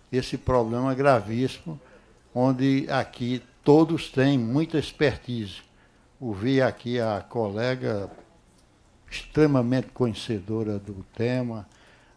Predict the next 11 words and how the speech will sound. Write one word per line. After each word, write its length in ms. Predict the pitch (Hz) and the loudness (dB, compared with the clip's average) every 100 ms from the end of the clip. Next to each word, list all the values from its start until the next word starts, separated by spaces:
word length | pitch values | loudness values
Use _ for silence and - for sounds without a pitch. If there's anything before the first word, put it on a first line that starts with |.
| _ | _
a 80 | 107 | -12
outra 340 | 107 123 123 107 | -6 -4 -4 -8
colega 520 | - 117 113 110 92 | -6 -4 -2 -2 -4
aqui, 400 | 87 - 127 147 | -8 -6 -4 -2
aliás, 600 | 180 180 139 135 120 - - | -2 0 2 2 2 -4 10
todos, 540 | 147 139 107 90 - - _ _ | 12 12 8 -6 -10 -18 _ _
todos, 400 | 135 135 120 104 - - - - _ | 6 6 6 -4 -12 -20 -20 -20 _
o 80 | 120 | -10
colega 500 | - 127 117 131 117 | 0 4 6 6 4
ali 400 | 107 101 131 120 - _ _ _ | 0 -2 -2 -2 -6 _ _ _
demonstra 640 | 107 98 113 107 120 - | -16 -6 -6 -4 -6 -8